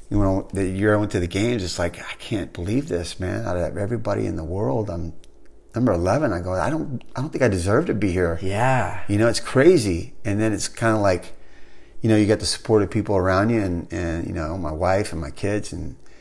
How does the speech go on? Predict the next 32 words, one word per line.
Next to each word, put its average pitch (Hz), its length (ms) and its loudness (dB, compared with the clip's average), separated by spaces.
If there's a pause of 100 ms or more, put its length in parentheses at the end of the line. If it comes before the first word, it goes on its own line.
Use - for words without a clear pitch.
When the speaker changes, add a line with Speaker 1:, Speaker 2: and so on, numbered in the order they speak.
(340)
Speaker 1:
and 85 140 -2
everybody 98 340 0
at 87 100 -4
the 76 80 -6
box 90 480 0
and 80 220 -6
all 95 120 -4
my 87 120 -4
friends 95 500 -4
and 78 260 -6
even 95 220 -6
the 90 60 -6
guys 87 300 -4
I 78 40 -4
grew 80 220 -4
up - 140 -6
with, 92 160 -4
it's - 180 -8
like, - 240 -4 (640)
"Dude, 113 240 2
you 98 120 -4
put 117 200 -2
in 127 100 2
the 92 80 -2
work. 98 460 -4
You 104 60 -2
deserve 95 400 2
to - 60 -2
be 87 180 -2
there." 71 400 -6 (100)
And 95 220 -4
I, - 320 -6